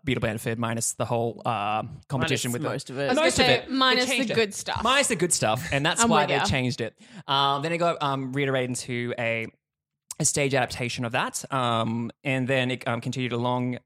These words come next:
Speaker 1: um, just doing different stage adaptations, and the most current one for plays was, is, which is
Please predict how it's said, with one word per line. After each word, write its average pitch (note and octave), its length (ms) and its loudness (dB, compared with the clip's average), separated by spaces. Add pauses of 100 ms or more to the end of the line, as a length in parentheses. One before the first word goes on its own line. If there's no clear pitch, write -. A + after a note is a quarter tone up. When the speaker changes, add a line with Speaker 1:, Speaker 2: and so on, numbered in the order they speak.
Speaker 1:
um, A#2+ 800 0
just C3 180 -4
doing B2 140 -2
different B2+ 240 -6
stage F3 260 0
adaptations, D#3 680 -2
and B2+ 280 -4
the B2+ 60 -4
most C#3 200 -2
current D3+ 300 -2
one C3 340 -2 (420)
for B2 200 0
plays F3 540 0
was, C3+ 260 -2
is, B2 320 -2
which B2 220 -8
is A2+ 120 -10